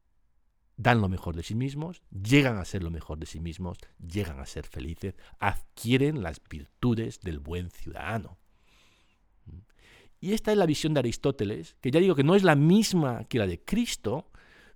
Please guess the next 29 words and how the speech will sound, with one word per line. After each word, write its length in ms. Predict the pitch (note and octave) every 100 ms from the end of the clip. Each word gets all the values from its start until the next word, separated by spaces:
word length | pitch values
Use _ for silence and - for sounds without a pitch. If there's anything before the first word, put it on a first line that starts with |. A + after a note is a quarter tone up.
| -
pero 220 | - D3
que 100 | C#3
tiene 460 | C3+ - A3+ B3 -
como 380 | - D3+ C3 -
algunas 380 | - A#2 D#3 G#3+
de 60 | G3
las 240 | D3+ -
ideas 680 | - C3 E3+ F#3 F3+ G3+ - - _ _ -
y 100 | A#2+
conceptos 880 | A#2 G#2 - G3+ G#3 - F3 F3+
que 180 | - C#3+
nos 220 | G#2+ G2
van 160 | G2+ D#3
a 160 | D3+ -
servir 640 | - F#3 F3 C#3 C3+ - - - - - - -
para 240 | B2 A#2+
poder 240 | G#2+ G#2+
entender 640 | A#2+ A2+ G2+ G2 G2 A2+ - _ _
lo 320 | - G2+ F#2+
que 300 | - F2 - _ _ _ _ -
el 120 | A2+
Evangelio 640 | F2+ E2+ D2+ - A#2+ A2+ D#2+
nos 220 | A2+ -
propone 560 | - D#3+ A2+ G#2 A2+ - _ _ _ _
como 280 | - E2+ E2
moral, 500 | D2 F#2+ F#2 A#1+ B1+ _ _ _ _ _ - F#2 _ _
como 300 | - F#2 F#2+
práctica, 800 | - - G2 - - D#2+ - - _ - _ _ _
¿eh? 140 | -